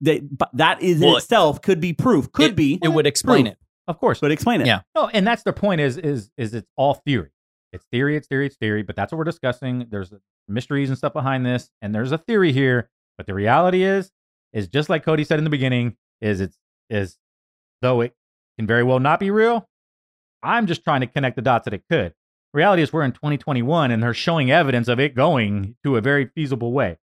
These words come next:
Speaker 3: They're starting to give highly intelligent A I to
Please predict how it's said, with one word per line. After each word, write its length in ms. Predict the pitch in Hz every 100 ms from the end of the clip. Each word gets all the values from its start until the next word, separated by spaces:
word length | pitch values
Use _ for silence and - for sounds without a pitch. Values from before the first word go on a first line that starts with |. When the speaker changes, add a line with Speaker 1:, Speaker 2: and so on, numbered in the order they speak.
| _ _
Speaker 3:
They're 80 | 113
starting 320 | - 147 139
to 80 | 135
give 280 | 120 127 110 -
highly 440 | 147 151 139 131
intelligent 600 | 120 - 143 139 123 127 - -
A 180 | 165 139
I 440 | 156 139 113 110 -
to 180 | 123